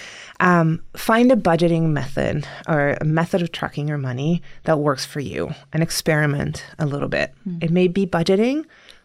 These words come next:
Speaker 1: Lots of people thrive on the strict discipline of a budget. It may be the money bucket, and it may be maybe one of the, uh, budgeting apps, um, that sort of populate your budget on your,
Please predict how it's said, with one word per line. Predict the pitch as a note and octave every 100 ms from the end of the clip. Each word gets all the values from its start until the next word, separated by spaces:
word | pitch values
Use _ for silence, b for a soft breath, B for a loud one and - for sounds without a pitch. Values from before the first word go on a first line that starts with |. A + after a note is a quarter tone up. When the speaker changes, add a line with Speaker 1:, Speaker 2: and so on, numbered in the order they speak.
| -
Speaker 1:
Lots | E3 -
of | E3+ -
people | E3+ - D#3+
thrive | - E3 D#3 D#3+ F#3
on | G#3 G3+
the | G3+
strict | - - G3 -
discipline | F3+ F3 F3+ G3 F#3+
of | - F3
a |
budget. | F3 G3+ B3+ C4 B B B B -
It | D3+
may | C#3+ D3+
be | D#3
the | D#3+
money | F3 G#3
bucket, | G#3+ G#3+ A#3 A3+ - B B B B
and | E3+ D#3+
it | D#3+
may | E3
be | E3 E3+
maybe | D#3 D#3 D#3+
one | D#3+ D3+
of | D3+
the, | D#3 D3+ D3+ -
uh, | D3 C#3
budgeting | C#3 D3 D3+ D3
apps, | - B2+ A#2 - - - -
um, | C#3 B2 G#2+ A#2+ A#2+
that | D3+ C3+ - -
sort | - -
of | C3 C3
populate | - D#3+ D#3+ D3
your | D3+ C#3
budget | C3+ C3+ C#3+
on | D3 C3+
your, | A2